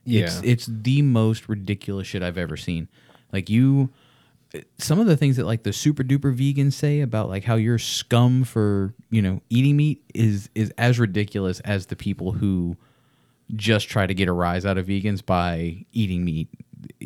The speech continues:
Speaker 1: in, in obnoxious ways.
Speaker 2: Right. I, <clears throat> I mean, I, I don't understand extremism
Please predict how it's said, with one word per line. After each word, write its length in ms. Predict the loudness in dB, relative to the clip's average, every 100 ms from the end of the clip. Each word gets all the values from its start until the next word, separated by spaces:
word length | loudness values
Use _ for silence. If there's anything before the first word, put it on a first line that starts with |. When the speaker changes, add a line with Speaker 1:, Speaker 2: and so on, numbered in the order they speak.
| -4
Speaker 1:
in, 140 | 0 4
in 160 | 4
obnoxious 520 | 4 0 -4 -8 -8
ways. 400 | -10 -10 -14 -18 _ -20 -20 -20 _
Speaker 2:
Right. 460 | -6 0 0 0 0
I, 120 | -2 -4 _ _
<clears throat> 300 | 6 8 4 -4 2
I 40 |
mean, 140 | 4 4
I, 60 |
I 240 | 0 2 4
don't 160 | 4
understand 420 | 4 0 -2 -4
extremism 720 | -4 -2 0 2 2 0 -4